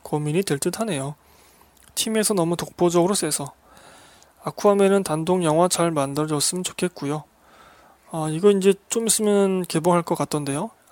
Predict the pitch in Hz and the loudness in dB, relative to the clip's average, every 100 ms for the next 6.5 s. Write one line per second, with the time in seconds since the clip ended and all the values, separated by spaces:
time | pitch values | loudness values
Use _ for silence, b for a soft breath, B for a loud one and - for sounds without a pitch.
0 | - 143 - 160 156 143 139 135 b b | -8 -8 -2 0 0 -2 -4 -10 b b
1 | - 156 151 139 135 180 - _ _ b | -8 -4 -4 -6 -8 -12 -14 _ _ b
2 | b b b b - 233 247 - 233 220 | b b b b -2 2 4 4 0 2
3 | 233 220 - 220 208 202 202 196 214 202 | 4 4 2 2 4 4 4 2 -2 0
4 | 196 190 180 147 147 156 190 151 151 170 | 2 2 0 0 0 -2 -2 -4 -2 -2
5 | 185 139 143 190 151 135 139 208 - 160 | -2 0 0 0 2 0 0 -4 -4 -6
6 | 131 131 131 135 147 | -8 -8 -10 -10 -16